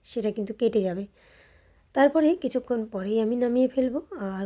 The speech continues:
খুব সুন্দর লাগবে এটা ভাতের সঙ্গে খেতে। তো যাই হোক, আমার ভিডিওটা তো প্রথম থেকে লাস্ট অবধি দেখলেন, তার জন্য অসংখ্য ধন্যবাদ। আর ভিডিওটি কেমন লেগেছে অবশ্যই কমেন্টে বলবেন, আর পাশে থাকবেন,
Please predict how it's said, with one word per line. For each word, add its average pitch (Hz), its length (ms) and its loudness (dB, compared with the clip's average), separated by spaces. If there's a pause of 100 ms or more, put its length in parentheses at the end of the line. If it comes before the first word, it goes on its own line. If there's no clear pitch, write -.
খুব 269 160 -12
সুন্দর 220 380 -2
লাগবে 208 440 -2 (120)
এটা 240 220 -2 (560)
ভাতের 269 340 2
সঙ্গে 277 340 4 (200)
খেতে। 294 300 -4 (840)
তো 269 60 6 (120)
যাই 294 240 2
হোক, 285 160 2 (880)
আমার 214 240 -4
ভিডিওটা 226 500 2
তো 277 120 -4
প্রথম 226 360 -2
থেকে 233 180 0
লাস্ট 220 260 -2
অবধি 240 200 2
দেখলেন, 262 420 2
তার 196 200 -10
জন্য 233 260 0 (180)
অসংখ্য 208 380 -4
ধন্যবাদ। 233 460 -4
আর 202 160 -4
ভিডিওটি 214 400 -2
কেমন 247 300 2
লেগেছে 262 340 4 (640)
অবশ্যই 240 520 2 (800)
কমেন্টে 214 400 -2
বলবেন, 214 400 0 (200)
আর 202 160 -6
পাশে 202 280 -6
থাকবেন, 196 440 -6